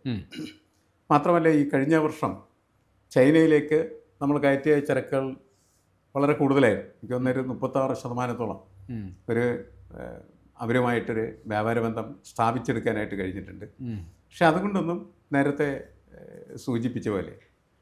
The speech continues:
Speaker 2: ആ, എന്താണ്, അമേരിക്കയുമായിട്ട് നമ്മൾ നടത്തിക്കൊണ്ടിരിക്കുന്ന വ്യാപാരത്തിന് ബദലായി,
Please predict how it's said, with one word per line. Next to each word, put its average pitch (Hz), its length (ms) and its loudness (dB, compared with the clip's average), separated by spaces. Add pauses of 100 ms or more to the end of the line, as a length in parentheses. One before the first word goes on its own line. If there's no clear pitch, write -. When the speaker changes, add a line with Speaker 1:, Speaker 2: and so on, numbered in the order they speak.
(1040)
Speaker 2:
ആ, 104 160 -6
എന്താണ്, 98 360 -2 (480)
അമേരിക്കയുമായിട്ട് 143 720 2
നമ്മൾ 131 240 -4
നടത്തിക്കൊണ്ടിരിക്കുന്ന 120 800 -6 (160)
വ്യാപാരത്തിന് 120 800 -2 (220)
ബദലായി, 123 420 4